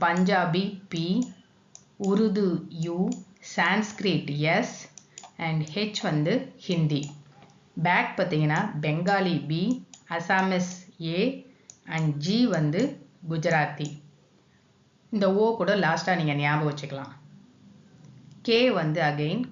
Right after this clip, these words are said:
கன்னடா, டி வந்து தெலுங்கு, எம் வந்து மலையாளம். So கே டி எம், புஷ், பேக், கே டி எம் தான். அந்த ஓ என்னன்னு பார்த்தீங்கன்னா ஒரியா. So இதுல கே டி எம் ரெண்டு இடத்துல வர்றதுனால நீங்க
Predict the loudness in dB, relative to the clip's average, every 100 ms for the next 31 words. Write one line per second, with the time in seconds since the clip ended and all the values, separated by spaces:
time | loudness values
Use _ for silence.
0 | -8 -4 -2 0 0 -2 -4 -8 -20 -20
1 | -20 -8 -4 -2 -2 -2 0 0 -2 -6
2 | -20 -20 -20 -8 -4 -2 -2 0 0 0
3 | -4 -18 -20 -14 -2 2 4 2 2 0
4 | 0 0 0 -4 -16 -20 -12 -4 -2 0
5 | 2 0 -2 -6 -12 -18 -16 -4 -4 -2
6 | 0 0 0 0 0 0 0 0 0 -2
7 | -2 2 2 0 -4 -4 -4 -2 -2 0
8 | -2 -4 -8 -10 -4 -2 0 0 0 0
9 | -2 -4 -6 -6 -4 -2 -2 -4 -16 -20
10 | -20 -6 -2 0 0 -2 -8 -18 -20 -20
11 | -8 -2 0 2 2 2 0 -8 -20 -20
12 | -20 -8 0 0 0 0 0 0 -2 0
13 | 2 2 2 0 0 0 0 0 0 0
14 | 0 -2 -4 -8 -4 0